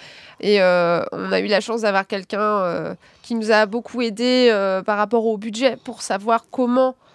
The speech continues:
euh, justement, minimiser aussi les frais. Euh, c'est Élie Pivard qui, qui est producteur, euh, euh, lui-même et qui, du coup, nous a vraiment aidés, euh, pendant le tournage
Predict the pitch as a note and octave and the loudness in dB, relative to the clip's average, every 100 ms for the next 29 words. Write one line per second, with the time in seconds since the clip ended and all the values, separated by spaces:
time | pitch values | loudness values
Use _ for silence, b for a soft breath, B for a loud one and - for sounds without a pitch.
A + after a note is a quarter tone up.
0 | b - G3 G3 G3 F#3+ A3 - A3+ A3+ | b -8 -4 -4 -4 -8 -14 -10 -4 0
1 | A#3 A#3 B3+ C4 C4 A3+ C4+ B3 A3 - | 0 0 -2 0 0 2 2 2 0 -6
2 | A3 G#3+ - C#4+ D4 - B B - G3 | -6 -6 -4 0 0 -2 B B -2 0
3 | F#3+ - G#3+ - A3 A3 G#3+ G3+ A3+ B3+ | 0 -2 -2 -2 -6 -8 -8 0 2 2
4 | - - G3 F#3 F3+ - F3 F3+ - - | -2 -12 -12 -12 -14 -16 -12 -12 -12 -14
5 | G3+ G3+ - A#3 A3 G3 F3+ - - - | -12 -16 -6 -2 -2 -2 -6 -8 -10 -14
6 | b b b b - F3+ E3+ F3 F3+ - | b b b b -8 -6 -4 -6 -6 -8
7 | - G3 A3 B3+ C4 - - G3+ G#3 B3+ | -6 0 2 2 0 -6 -10 -12 -8 -6
8 | A#3+ G#3 G3 G#3 A#3 A#3+ A#3 A3+ A#3+ B3 | -2 -2 -2 -2 -2 -4 -6 -6 -6 -6
9 | - G3 F3+ F3 - A3+ G#3+ A#3+ A#3+ A3 | -6 -6 -6 -8 -6 -6 -4 -4 -4 -8
10 | _ _ _ G#3+ A3+ A3 G#3+ A3+ B3 G#3+ | _ _ _ -6 -4 -4 -6 0 0 -2